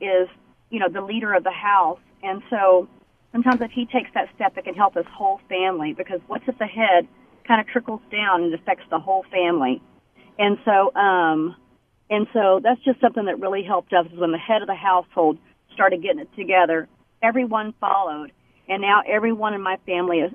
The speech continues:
is saved. It's, um, it's just, it's helped,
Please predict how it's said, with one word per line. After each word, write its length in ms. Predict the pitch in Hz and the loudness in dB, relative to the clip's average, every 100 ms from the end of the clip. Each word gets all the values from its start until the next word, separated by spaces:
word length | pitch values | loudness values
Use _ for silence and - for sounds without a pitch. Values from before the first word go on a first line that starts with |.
| - | 0
is 140 | 175 - - | 0 0 0
saved. 480 | 190 196 202 202 - | 0 2 0 -2 0
It's, 160 | 180 175 - - | 2 0 -2 0
um, 400 | 190 180 175 170 | 2 4 2 0
it's 180 | 202 202 - | -4 -4 -2
just, 160 | 202 - - | -4 -4 -12
it's 160 | 262 | -4
helped, 300 | - 220 - | 6 6 6